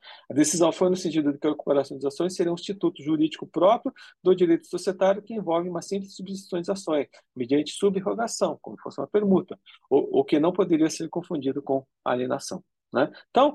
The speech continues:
essa seria, né, Jorge, assim, em linhas gerais, o panorama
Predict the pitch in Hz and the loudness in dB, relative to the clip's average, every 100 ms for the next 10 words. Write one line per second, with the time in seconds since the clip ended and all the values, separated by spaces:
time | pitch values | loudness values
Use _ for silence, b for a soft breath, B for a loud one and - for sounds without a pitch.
0 | B B - - 294 - 220 175 214 156 | B B 0 2 2 2 4 6 4 4
1 | 175 143 120 107 117 - 135 127 120 131 | 2 2 2 0 -2 -8 -10 -8 -6 -2
2 | 139 135 113 113 127 175 180 190 208 214 | 0 0 0 2 4 4 2 0 0 2
3 | 143 175 214 160 | 2 2 0 -6